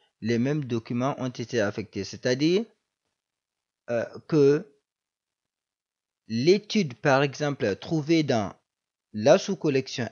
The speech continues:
Est est une étude qui concerne non seulement l'Afrique Est, mais aussi l'Afrique Sud. Donc, ceci me permet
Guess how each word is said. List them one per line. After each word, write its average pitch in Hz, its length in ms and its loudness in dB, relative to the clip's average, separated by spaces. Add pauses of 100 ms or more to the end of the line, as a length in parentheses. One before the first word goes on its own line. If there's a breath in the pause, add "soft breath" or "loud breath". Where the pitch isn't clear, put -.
Est 131 400 0 (680)
est 143 240 2
une 233 240 2
étude 143 580 -2 (880)
qui 220 220 -2
concerne 165 520 0
non 180 180 0
seulement 143 460 -2
l'Afrique 135 760 -2
Est, - 440 0 (320)
mais 117 280 0
aussi 139 640 -6 (220)
l'Afrique 127 640 -2 (100)
Sud. - 480 -4 (440 soft breath)
Donc, 123 140 -6 (200)
ceci - 360 -8
me 196 140 0
permet 147 600 0